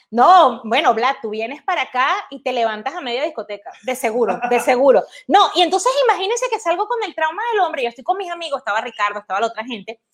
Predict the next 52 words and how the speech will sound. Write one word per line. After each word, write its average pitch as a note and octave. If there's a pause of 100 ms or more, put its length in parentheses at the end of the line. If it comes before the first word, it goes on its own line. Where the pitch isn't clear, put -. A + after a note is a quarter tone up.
(180)
dos C4
de D#4+
los E4
amigos C4+
míos D#4+
que D#4
estaban C4+
ahí C4+
vieron C#4
y -
me C4
dice, B3+ (200)
"Bueno, E4+
¿y -
qué B3+
le C4+
pasa?" F4+
Y -
digo, C4
"Ay, E4
no, D#4+
marico, C#4
no A#3
le A#3+
pares D4+
bola, E4+
vamos C4
a -
seguir A3
jodiendo." A#3 (640)
Me C4+
voy D#4
al A4+ (160)
baño F#4
como C#4
a, A#3+
¿sabes? B3
A, A3+
a B3
refrescarme B3+
la F#4
cara, C4+
así -
como, D#4+ (1080)
salgo D4
del D#4
baño C4+ (120)
y C4
me B3
está A3+
esperando D#4
un, C4